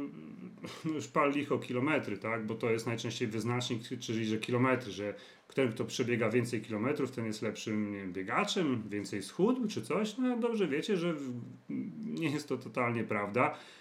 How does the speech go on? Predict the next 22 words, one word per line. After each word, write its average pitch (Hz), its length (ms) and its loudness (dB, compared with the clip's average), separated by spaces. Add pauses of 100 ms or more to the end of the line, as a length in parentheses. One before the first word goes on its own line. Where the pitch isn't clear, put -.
(160)
I 123 160 2
dlatego 120 340 4
u 120 120 8
mnie 123 140 6
na 117 100 4
grupie 117 460 4
totalnie 113 460 2
nie 110 120 4
ma 104 300 2
porównywania 110 680 -2
się 110 140 -4
na 107 80 0
podstawie 107 400 -4
kilometrów, 113 640 -2
nie 107 120 0
ma 101 220 -2
wrz-, 95 220 -8
zrzutów 98 500 -6
ze 98 120 -4
screenów 107 400 -2
zegarków, 120 640 0
tak, 117 280 -2